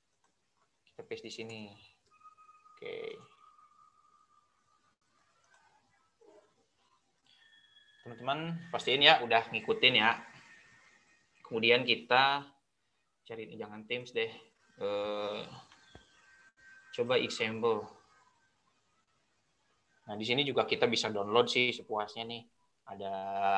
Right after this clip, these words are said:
template-template gitu ya. Oke, kita buka ke docs-nya.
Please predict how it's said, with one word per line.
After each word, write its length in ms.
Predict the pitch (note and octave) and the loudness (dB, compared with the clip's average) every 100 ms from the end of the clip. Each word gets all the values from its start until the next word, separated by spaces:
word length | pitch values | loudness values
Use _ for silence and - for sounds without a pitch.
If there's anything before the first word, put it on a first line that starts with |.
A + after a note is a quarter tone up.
| - | 0
template-template 640 | G#2 G#2 G2 G2+ G2 G2 - | -10 -18 -20 -20 -20 -20 -20
gitu 200 | F#2+ A2 G2 | -12 -10 -10
ya. 80 | G2+ _ _ _ _ _ - - - _ _ - - _ - - _ _ _ _ _ _ _ _ _ _ - - A2+ | -16 _ _ _ _ _ -20 -20 -20 _ _ -20 -20 _ -20 -20 _ _ _ _ _ _ _ _ _ _ -20 -18 -16
Oke, 160 | - | -10
kita 240 | - C3+ B2+ | -4 -2 2
buka 240 | B2 A#2+ | 2 2
ke 80 | A2+ | 0
docs-nya. 480 | G#2+ - B2 C#3 | 0 2 2 2